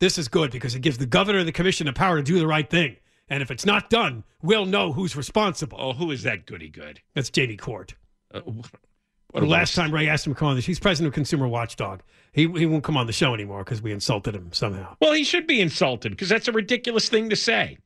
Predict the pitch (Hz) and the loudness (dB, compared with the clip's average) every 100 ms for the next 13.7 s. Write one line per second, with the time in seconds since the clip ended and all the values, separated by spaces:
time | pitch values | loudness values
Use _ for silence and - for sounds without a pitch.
0 | _ _ - 170 165 123 117 160 - 127 | _ _ 0 2 0 0 0 0 -2 -4
1 | 135 110 117 - 135 104 85 - - - | -2 -4 -2 2 2 0 -4 -10 -18 -2
2 | 247 285 339 370 302 311 - 254 254 - | 0 2 2 2 0 0 0 0 2 0
3 | 165 208 214 190 175 - 202 180 156 214 | 0 2 2 2 -2 0 -2 -2 0 0
4 | 226 190 - 185 - 156 151 139 120 - | 0 -2 0 -2 0 2 2 2 0 -4
5 | - 381 381 294 196 113 - - 165 143 | -4 0 2 2 2 0 -2 -4 -2 0
6 | 127 143 202 262 - _ _ _ _ _ | 2 2 2 -2 -8 _ _ _ _ _
7 | _ _ _ 185 285 277 214 277 220 190 | _ _ _ 2 4 4 2 2 2 0
8 | - 190 180 175 165 170 190 196 - 190 | 0 0 0 0 -2 -2 0 0 0 0
9 | 170 151 139 147 147 - 160 175 180 180 | 0 -2 -4 -2 -2 -2 0 4 4 4
10 | 180 170 170 - _ _ _ - 165 160 | 4 4 2 -6 _ _ _ -2 0 2
11 | 143 156 131 196 180 170 156 135 160 160 | 2 0 0 0 2 4 2 2 2 2
12 | 160 151 151 170 160 175 160 156 - 113 | 0 -4 -4 -2 -2 -2 0 -2 -2 -8
13 | - 160 156 120 156 190 - | -2 2 2 2 0 -2 -8